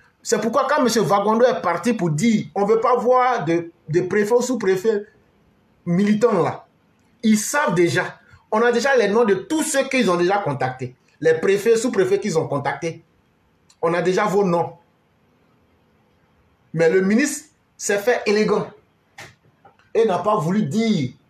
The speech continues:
et vous citer par les noms. On sait ce que vous faites. On sait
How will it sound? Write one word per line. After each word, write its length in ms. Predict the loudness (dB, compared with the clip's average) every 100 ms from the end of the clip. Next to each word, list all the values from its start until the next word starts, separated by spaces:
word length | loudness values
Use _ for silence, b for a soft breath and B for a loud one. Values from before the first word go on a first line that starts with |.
| _ _ _ _ _ _ _ _ _
et 60 | 0
vous 160 | 2 0
citer 300 | -2 -2 0
par 240 | 0 0
les 100 | 0
noms. 300 | -2 -2 -6 _ _ _ _ -20 _ _ _ _ _ -4
On 120 | -4
sait 200 | -2 -2
ce 120 | 0
que 100 | 0
vous 160 | 0 0
faites. 340 | -4 -8 -12 _ _ _ _ _ _ _ _ _ _ _ _ _ _ _ _ _ _ _ _ _ _ _ _ _ _ _ _
On 120 | -2 -2
sait 460 | -2 -2 -2 -4